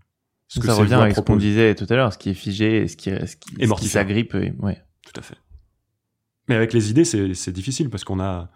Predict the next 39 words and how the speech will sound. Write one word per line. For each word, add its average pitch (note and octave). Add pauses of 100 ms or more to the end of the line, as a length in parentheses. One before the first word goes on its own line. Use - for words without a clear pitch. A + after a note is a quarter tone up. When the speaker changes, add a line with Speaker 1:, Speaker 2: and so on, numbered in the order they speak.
(560)
Speaker 1:
on G#2
a F#2+
besoin G#2
de G2
structurer G2+
un G2
petit F#2
peu G#2+
aussi G#2+
notre G#2+
identité, G2+
notre A#2
Speaker 2:
Ouais, A#2+
c'est G2
hyper G2+
dur B2
de G#2
trouver G#2+
cet -
équilibre. - (120)
Speaker 1:
Ouais, A#2
ouais. - (1500)
Speaker 2:
Qu'est-ce -
qu'on G#2+
doit G2+
figer, G#2+
qu'est-ce G2
qu'on G2+
doit F#2+
laisser G2
fluide ? A2 (2250)
Parce -
que A2+
si G#2
on G2+
fige G2
rien, F#2+
euh, -
on, -